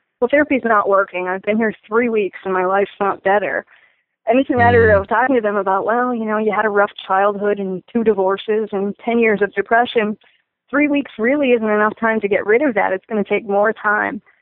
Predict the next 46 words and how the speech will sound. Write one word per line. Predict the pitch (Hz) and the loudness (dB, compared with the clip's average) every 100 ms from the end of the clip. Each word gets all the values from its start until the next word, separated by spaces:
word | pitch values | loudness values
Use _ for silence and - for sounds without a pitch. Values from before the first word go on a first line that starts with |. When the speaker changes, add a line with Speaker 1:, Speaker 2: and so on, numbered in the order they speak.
| _ _ - | _ _ -4
Speaker 1:
And | |
it's | 226 - | -2 2
not | 311 | 2
what | 226 214 | 2 0
people | 262 220 | 0 0
wanna | 196 202 160 156 | 2 0 0 -4
hear. | 220 220 180 | 0 0 2
We | 202 208 | 2 2
all | 214 190 | 2 2
wish | 196 185 - | -2 -4 -10
we | 180 | -8
could | 180 175 | -6 -6
wake | 196 196 | -4 -2
up | 190 | -2
tomorrow | - 196 185 202 190 185 | -4 -2 0 0 0 -2
and | 190 | -4
things | 202 202 196 | -4 -4 -4
would | 185 | -4
be | 185 | -2
magically | 185 196 196 202 175 | -2 -2 -4 -8 -6
different, | 170 220 - 190 - | -2 -2 -2 -6 -4
but | 180 185 | -2 -2
it's | - _ _ _ - | -4 _ _ _ -2
really | 233 233 | 0 2
about | 196 190 | 2 2
investing | 190 185 190 - 185 | 0 -2 -4 -8 -8
the | 180 | -10
time | - 196 202 202 | -6 -4 -2 -2
and | 185 | -2
the | 165 - | -4 -4
energy | 196 202 185 185 | -2 -2 -4 -6
and, | 185 185 208 | -4 -4 -6
and | 202 190 | -8 -10
committing | - 190 196 208 | -6 -4 -2 -2
to | 190 | -4
things | 180 185 196 185 _ | -8 -6 -6 -10 _
over | 214 226 | -2 0
the | 214 | 2
long | 190 190 190 185 | 2 2 2 0
haul | 185 180 185 180 | -2 0 2 0
if | 196 - | -4 -8
you | 185 | -4
really | 190 190 | -2 -2
wanna | 190 190 - | -4 -6 -6
see | 175 | -6
results. | 175 170 180 180 | -6 -2 -2 -2